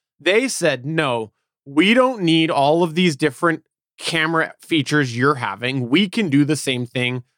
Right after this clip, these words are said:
with software." And, and they've done this along the way with different areas. And so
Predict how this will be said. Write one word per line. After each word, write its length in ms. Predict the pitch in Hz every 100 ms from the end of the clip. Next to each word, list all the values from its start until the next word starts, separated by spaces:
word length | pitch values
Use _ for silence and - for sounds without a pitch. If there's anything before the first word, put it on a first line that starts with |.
| _ -
with 140 | 165
software." 680 | - 202 170 - 92 - _ _ _ _
And, 380 | 160 156 156 156
and 240 | 165 160 151
they've 220 | 160 131
done 220 | 185 196
this 180 | 214 180
along 320 | 180 165 165
the 80 | 147
way 180 | 156 160
with 260 | 143 123
different 360 | 127 160 165 147
areas. 560 | 147 165 190 135 113 110
And 280 | 165 165 165
so 320 | - 196